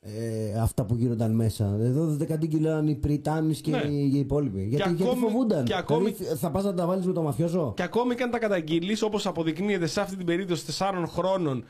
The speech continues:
Speaker 2: ε, ασταμάτης, ε, δραστηριότητας, εγκληματικής, ε, της συγκεκριμένης συμμορίας, η αστυνομία δεν έκανε τίποτα. Δηλαδή, μπορεί να υπάρχει ακόμη και συγκάλυψη από την ίδια την αστυνομία, γιατί έτσι αλλιώς στην τελική ανάλυση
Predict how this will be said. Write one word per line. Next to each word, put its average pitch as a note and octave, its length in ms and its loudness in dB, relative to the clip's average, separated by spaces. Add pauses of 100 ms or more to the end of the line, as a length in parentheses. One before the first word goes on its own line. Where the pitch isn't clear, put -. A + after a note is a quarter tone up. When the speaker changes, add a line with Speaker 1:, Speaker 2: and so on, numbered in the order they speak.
(220)
Speaker 2:
ε, D3+ 480 2
ασταμάτης, D#3+ 960 -2 (220)
ε, C#3+ 240 2
δραστηριότητας, D3+ 920 -2
εγκληματικής, D3 1000 -2
ε, C#3+ 240 0
της C3 100 -6
συγκεκριμένης D#3+ 360 -2
συμμορίας, C#3+ 480 0 (200)
η F3 120 0
αστυνομία F3+ 400 0
δεν B3+ 120 -2
έκανε B3+ 200 -2
τίποτα. A#3 280 -2
Δηλαδή, E3 200 0
μπορεί A3+ 140 0
να A#3+ 60 -2
υπάρχει B3 200 -2
ακόμη B3+ 160 -2
και B3 100 -4
συγκάλυψη G#3 680 -2 (240)
από E3 180 -2
την F3 120 0
ίδια E3+ 180 2
την E3 80 0
αστυνομία, D#3 640 0
γιατί E3 260 -2
έτσι A#3+ 160 -4
αλλιώς A3 140 -4
στην G#3 120 -4
τελική F#3+ 220 -2
ανάλυση F#3 480 -2